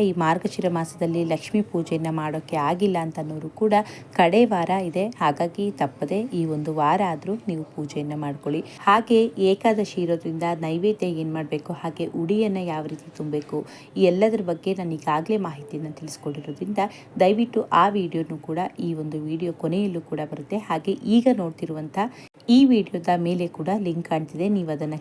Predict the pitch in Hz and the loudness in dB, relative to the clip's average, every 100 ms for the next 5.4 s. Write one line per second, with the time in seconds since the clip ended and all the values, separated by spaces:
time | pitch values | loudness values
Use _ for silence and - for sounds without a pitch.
0 | - 214 - 214 170 196 - 151 143 143 | -4 -4 -4 -4 -2 -2 -2 -4 -6 -8
1 | - 220 185 - - 151 147 226 - 156 | -4 -2 -2 -6 -12 -8 -8 -8 -6 -6
2 | - 151 147 143 - - - - 196 208 | -4 -4 -4 -6 -8 -14 -20 0 4 4
3 | 226 240 - 226 214 170 170 180 175 165 | 6 2 2 -2 0 0 0 -2 -4 -4
4 | 170 147 143 208 202 196 196 165 - 170 | -4 -4 0 2 2 -2 -2 -4 -4 -8
5 | 160 156 156 156 | -6 -8 -8 -8